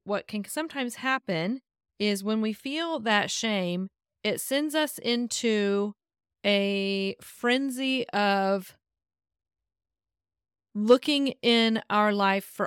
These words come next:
all the other ways that we're not adding up or we're not good enough or, um,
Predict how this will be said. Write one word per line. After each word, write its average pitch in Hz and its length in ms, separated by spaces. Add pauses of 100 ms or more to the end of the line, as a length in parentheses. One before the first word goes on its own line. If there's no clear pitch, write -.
all 214 240
the 208 240
other 196 300
ways 175 380
that - 180
we're 185 160
not 170 600 (1400)
adding 180 320
up 170 320
or 165 80
we're 175 160
not 170 240
good 170 160
enough 160 540
or, 165 360 (540)
um, 165 320